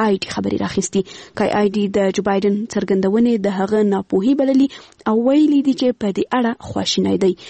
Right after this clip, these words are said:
دغې ورځپاڼې په خپل مطلب کې د افغانستان لپاره د اروپایي ټولنې ځانګړي استازي رونالډ کوبیا خبرو ته هم ځای ورکړی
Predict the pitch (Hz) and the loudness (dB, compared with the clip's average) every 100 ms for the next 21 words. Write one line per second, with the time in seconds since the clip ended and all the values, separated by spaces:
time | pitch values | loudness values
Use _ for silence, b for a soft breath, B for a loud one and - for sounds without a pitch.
0 | B B B - 262 254 247 226 - 220 | B B B 0 0 2 0 0 -2 0
1 | 214 220 208 - 226 214 202 226 233 - | 0 0 -2 -2 0 2 2 0 -2 0
2 | 269 240 233 220 - 226 208 226 214 202 | 0 0 0 0 0 -2 0 0 0 0
3 | - 202 214 208 214 208 226 208 214 226 | -2 -2 0 0 0 2 2 2 0 0
4 | 208 196 208 202 - 202 - 240 220 226 | 0 2 0 -2 -4 -8 -2 0 0 -2
5 | B B B 208 208 214 233 233 226 - | B B B -2 2 2 2 0 -2 -4
6 | - 208 196 226 226 - 202 214 220 240 | 0 -2 2 0 0 -2 -2 0 0 0
7 | 370 339 226 196 185 190 185 | 2 2 0 -2 -4 0 0